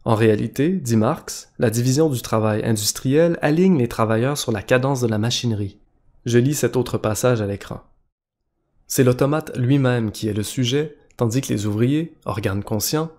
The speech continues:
sont simplement adjoints à ces organes inconscients et subordonnés avec eux à la force motrice centrale. Fin de citation. Quelle est la différence entre un outil et une machine ?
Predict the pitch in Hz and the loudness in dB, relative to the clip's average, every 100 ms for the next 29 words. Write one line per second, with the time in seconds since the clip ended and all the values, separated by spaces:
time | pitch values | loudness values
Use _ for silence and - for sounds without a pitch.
0 | _ _ _ - 160 160 156 151 156 151 | _ _ _ -2 0 2 2 2 0 0
1 | 131 113 123 135 117 - 110 104 107 113 | -2 0 0 0 -2 -4 -4 -2 0 2
2 | 110 107 101 104 98 139 143 - 110 - | 2 0 -2 -4 -4 -2 -2 -2 -4 -2
3 | 151 135 123 120 127 135 110 101 - 147 | 0 4 4 4 0 0 -2 -4 -4 -4
4 | 151 104 90 - 127 - 123 127 - 139 | -4 -6 -8 -4 -4 0 2 0 0 -6
5 | - - 110 - 165 - - - _ _ | -4 -6 -6 -8 -14 -16 -18 -20 _ _
6 | _ _ _ - 113 - 120 - - 139 | _ _ _ 0 0 2 -2 -2 -10 -16
7 | _ _ _ _ _ _ _ _ _ _ | _ _ _ _ _ _ _ _ _ _
8 | 185 208 170 110 - 123 117 165 170 117 | 0 2 2 0 2 2 4 0 -2 -4
9 | - 117 131 127 190 202 131 127 120 113 | -2 0 0 -2 -4 -4 0 2 2 0
10 | - 120 120 | 0 -4 -6